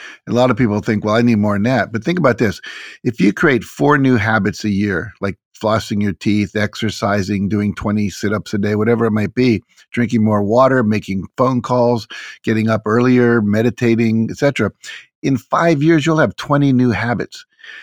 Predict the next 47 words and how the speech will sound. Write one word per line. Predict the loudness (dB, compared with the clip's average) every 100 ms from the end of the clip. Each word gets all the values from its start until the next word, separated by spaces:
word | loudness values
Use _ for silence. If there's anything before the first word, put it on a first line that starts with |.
| -20 -6
And | -2
the | 0
habits | 0 0 2 0 -2
that | -8 -4
you | -4
have | -2 -2 0 0
are | 0 -2
what | -4 -8 _
get | -4 -2 -2
you | 0
where | 0
you | 0
wanna | -2 -4 -2
go, | 0 2 0 -6 -20 -4
or | 0
they're | 0
keeping | 0 0 0 -2
you | -4
stuck | 0 0 0
if | -4
they're | -6
bad | -2 0 2
habits. | 0 -4 -8 -4
So, | -2 -2 -6 _ -20 _ _ -4
uh, | -2 -2
a | -6 -12 -6 0
little | 2
bit | 4 4
over | 4 2
time, | -2 0 2 0 -2 -6 _ _
consistently, | -6 -4 0 0 0 -2 0 0 -2 -8 _ _ _
uh, | -4 -2
and | 0 2
the |
workbook | 2 0 -2 0
helps | 0 0 -2
you | -4
do | 0 0
that | 2 2 0
consistently | -4 -4 -4 -6 -6 -4 -4
over | -4 -6
time, | -8 -6 -6 -6 -10 _ _ _
uh, | -12 -10 -10
can | -8 -6
change | -4 -4 -6
your | -8
life. | -10 -12